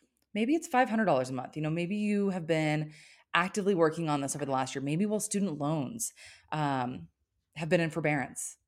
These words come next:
Maybe you've been able to utilize that money or get ahead. So taking into consideration where you're at right now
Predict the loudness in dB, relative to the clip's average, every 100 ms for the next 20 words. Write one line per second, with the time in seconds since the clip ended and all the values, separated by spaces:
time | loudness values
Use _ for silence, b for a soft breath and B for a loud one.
0 | _ -6 -4 -2 -2 -2 -2 -2 -2 -2
1 | 0 0 0 -2 -2 -2 -4 -4 0 0
2 | 0 -2 -4 -8 -16 B B 2 4 6
3 | 4 -4 _ -8 0 0 2 2 2 0
4 | -4 -16 _ _ _ _ -6 -2 -2 -2
5 | 0 0 0 -2 -4 -2 0 0 -2 -2
6 | -4 -2 -4 -6